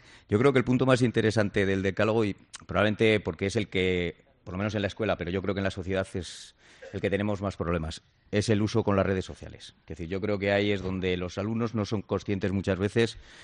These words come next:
creen que los comentarios que se hacen en una red social es como si lo hicieran en, en una conversación privada y deben darse cuenta de que no, que igual de mal está, pero además con un j-,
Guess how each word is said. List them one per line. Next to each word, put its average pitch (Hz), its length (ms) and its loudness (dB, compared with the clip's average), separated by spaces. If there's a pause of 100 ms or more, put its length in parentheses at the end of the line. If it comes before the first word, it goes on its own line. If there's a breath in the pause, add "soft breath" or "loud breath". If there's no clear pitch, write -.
(340 loud breath)
creen 131 400 8
que 110 220 2
los 107 120 0
comentarios 113 760 0 (260)
que 113 140 -2
se 113 160 2
hacen 110 400 4
en 104 320 2
una 104 160 2
red 98 120 0
social 101 360 -2
es 98 80 -6
como 101 140 -4
si 104 80 -4
lo 98 60 -2
hicieran 101 680 0
en, 98 100 -6
en 101 100 -4
una 104 140 -2
conversación 98 720 -4 (260)
privada 123 540 2 (320 loud breath)
y 95 60 -8
deben 95 180 -2
darse 95 200 -6
cuenta 98 200 -6
de 90 100 -4
que 85 80 -8
no, 110 160 -12 (160)
que 92 100 -6
igual 113 200 4
de 123 80 6
mal 123 180 4
está, 120 240 0
pero 117 140 2
además 98 300 0
con 107 180 -2
un 104 120 -4
j-, - 180 -14